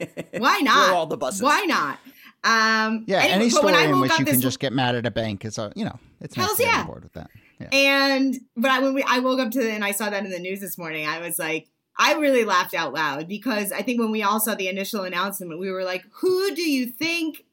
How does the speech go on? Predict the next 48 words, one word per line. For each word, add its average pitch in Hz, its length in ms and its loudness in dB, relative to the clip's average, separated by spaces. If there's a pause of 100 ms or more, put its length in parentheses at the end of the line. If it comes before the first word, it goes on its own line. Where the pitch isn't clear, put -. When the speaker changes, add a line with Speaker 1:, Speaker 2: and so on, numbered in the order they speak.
(320)
Speaker 2:
is 226 360 2
paying 349 640 -4
for 311 120 -4
your 294 200 -2
Speaker 3:
Yeah. 208 80 -6
Speaker 2:
platform? 226 680 -4 (380)
Where 320 260 0
do 349 60 2
you 359 140 2
Speaker 1:
Right. 320 60 -4
Speaker 2:
think 311 180 -2
your 311 100 0
money's 254 360 0
coming 165 300 -8
from?" - 320 -12 (840)
Speaker 3:
Right, 131 120 0
Speaker 2:
That's 135 100 2
Speaker 3:
which 165 160 2
was, 190 140 2
of 175 80 2
Speaker 2:
insane. 269 120 0
Speaker 3:
course, 190 340 0
the, 139 260 0 (180)
the, 131 300 -2
the, 127 340 -2
the 110 360 -4 (120)
sort 117 180 -8
of 92 160 -10
ridiculous 120 520 -6
catch 110 240 -6
twenty-two 107 360 -2
at 107 80 -2
the - 60 -4
heart 113 220 -2
of 92 100 -8
all 92 160 -4
this, 92 220 -10
which 95 120 -16
was 92 200 -10 (260)
we're 127 100 0
not 131 220 2
gonna 139 140 -2
be 123 120 -2
able 117 180 -2
to 107 80 -6
raise 113 360 -4
the 107 80 -6
money 104 540 -2